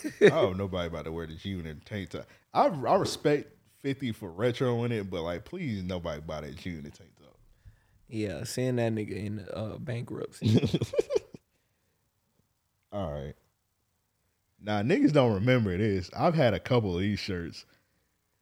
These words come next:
Speaker 2: Diddy had, of course, Diddy had Sean John.
Speaker 1: Mm-hmm.
Speaker 2: But niggas can't remember when Diddy had the Bad Boy clothing line.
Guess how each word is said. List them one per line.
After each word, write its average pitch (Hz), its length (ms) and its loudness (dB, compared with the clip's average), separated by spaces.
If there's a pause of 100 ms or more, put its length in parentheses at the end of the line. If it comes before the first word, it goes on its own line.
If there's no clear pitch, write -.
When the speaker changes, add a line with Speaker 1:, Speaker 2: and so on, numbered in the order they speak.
(420)
Speaker 2:
Diddy 190 380 6
had, 147 560 6 (160)
of 120 120 0
course, 170 280 6
Diddy 135 280 6
had 117 260 8
Sean 123 420 4
John. 80 500 -6
Speaker 1:
Mm-hmm. 123 280 2 (180)
Speaker 2:
But 101 140 -2
niggas 165 380 4
can't 147 180 6
remember 135 340 4
when 110 140 2
Diddy 127 300 2
had 107 260 2
the 80 80 -6
Bad 117 480 6
Boy 107 220 4
clothing 95 420 -2
line. 78 400 -6